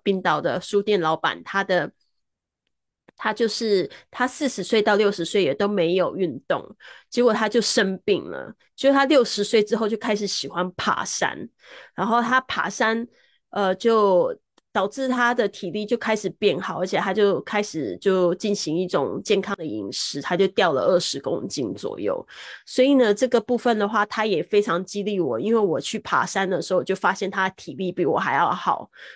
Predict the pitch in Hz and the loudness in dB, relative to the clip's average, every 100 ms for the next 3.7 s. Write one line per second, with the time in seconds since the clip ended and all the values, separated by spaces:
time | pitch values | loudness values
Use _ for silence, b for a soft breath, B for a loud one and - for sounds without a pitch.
0 | - 220 214 269 269 247 247 208 220 233 | -4 0 4 4 6 4 4 2 0 0
1 | 220 240 - - 233 240 240 175 175 190 | -2 -4 -6 0 0 0 -4 -6 -2 2
2 | 170 147 113 80 - _ b - - 285 | 2 2 -4 -6 -10 _ b -10 0 2
3 | 170 170 - 165 92 - | 2 0 -2 -4 -4 -6